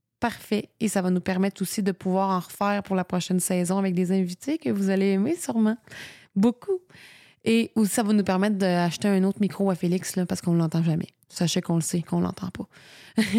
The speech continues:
Fait que vous, Félix va en avoir un nouveau. Mais merci beaucoup, beaucoup d'avoir contribué. Là, ça nous aide à rembourser tout l'argent qu'on a investi au fil des ans. Ma foi du bon Dieu. Pour finir, segment disparition.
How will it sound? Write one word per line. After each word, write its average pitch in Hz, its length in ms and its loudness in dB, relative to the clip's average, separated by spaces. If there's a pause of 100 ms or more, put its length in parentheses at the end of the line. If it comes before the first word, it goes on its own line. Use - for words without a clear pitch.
(360)
Fait 220 160 0
que 170 100 -6
vous, 240 220 6
Félix 220 360 2
va 202 100 2
en 196 80 4
avoir 190 280 2
un 190 80 2
nouveau. 190 320 4 (420)
Mais 196 120 2
merci 196 320 0
beaucoup, 220 300 2
beaucoup 208 260 2
d'avoir 196 240 2
contribué. 190 560 0
Là, 208 100 2
ça 196 160 -2
nous 180 240 2
aide 185 180 0
à 175 280 0
rembourser 254 320 0
tout - 100 -10
l'argent 240 260 2
qu'on 240 140 4
a 240 60 6
investi 240 320 2
au 254 60 2
fil 233 220 2
des 226 160 4
ans. 294 160 0 (520)
Ma 214 140 4
foi 208 140 2
du 202 80 2
bon 202 200 4
Dieu. 202 200 0 (1700)
Pour 277 160 0
finir, 320 400 2 (360)
segment 262 340 0
disparition. 262 580 -2